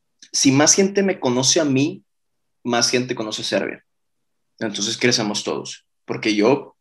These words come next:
por mí, si, si, si fuera como en los noventas o en los dos miles, que puede ser solamente, o sea, que el influencer era el músico, no existían los influencers, yo sería solo músico, güey.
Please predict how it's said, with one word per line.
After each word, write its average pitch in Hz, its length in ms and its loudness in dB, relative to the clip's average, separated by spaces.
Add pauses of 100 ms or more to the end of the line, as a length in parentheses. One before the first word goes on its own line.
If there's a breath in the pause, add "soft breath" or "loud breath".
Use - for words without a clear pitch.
(100)
por 110 160 -2
mí, 117 300 2
si, 131 260 2
si, 95 480 0 (540 soft breath)
si - 180 0
fuera 117 380 4
como 151 160 2
en 135 60 2
los 110 160 0
noventas 117 500 0
o 113 40 -4
en 107 60 -6
los 101 120 -6
dos 101 100 -4
miles, 107 380 2
que - 80 -8
puede 104 240 0
ser 113 380 -2 (400)
solamente, 110 760 2
o - 40 -2
sea, 107 160 -6
que 104 280 0 (160)
el 127 140 6
influencer 131 720 4
era 131 120 6
el 135 120 4
músico, 127 460 0
no 120 120 -2
existían 127 400 -4
los 131 160 -2
influencers, 113 680 -4 (640)
yo 101 280 0
sería 123 420 4
solo 123 260 2
músico, 123 520 -2
güey. - 180 -14